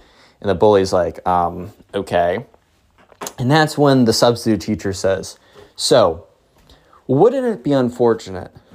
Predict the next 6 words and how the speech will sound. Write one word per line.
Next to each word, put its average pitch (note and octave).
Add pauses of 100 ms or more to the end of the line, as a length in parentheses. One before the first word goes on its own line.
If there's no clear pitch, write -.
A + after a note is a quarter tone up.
(360)
if A#2
my B2+
dad, F#2+ (580)
the C3+
number F#3+
one, E3+